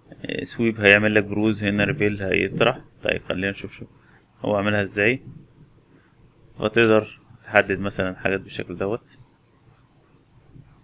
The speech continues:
تمام، على اساس انها هتكمل. طبعًا لو انت مش عايز تكمل خلاص.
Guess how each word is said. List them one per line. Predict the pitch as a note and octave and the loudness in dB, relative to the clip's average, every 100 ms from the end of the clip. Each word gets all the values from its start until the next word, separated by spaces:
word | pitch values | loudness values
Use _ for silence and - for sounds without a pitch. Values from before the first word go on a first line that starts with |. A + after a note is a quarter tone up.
| _ - - - - - - - | _ -18 -18 -20 -16 -14 -14 -8
تمام، | G2 A2 C3+ C#3 - - - - - _ _ | -6 -4 -8 -14 -20 -20 -20 -20 -20 _ _
على | - G2+ | -2 0
اساس | G#2+ A2 | 0 -2
انها | A2 G#2+ G#2 | 2 2 2
هتكمل. | - G#2 G#2+ A2+ | 2 2 2 -2
طبعًا | - G2+ | 0 -2
لو | F#2+ G2 | 0 -4
انت | F#2+ | -4
مش | G2 | -2
عايز | G2+ | -2
تكمل | - - F#2+ G2 | -2 -4 -4 -4
خلاص. | - F#2 A#2 - | -4 -4 -4 -12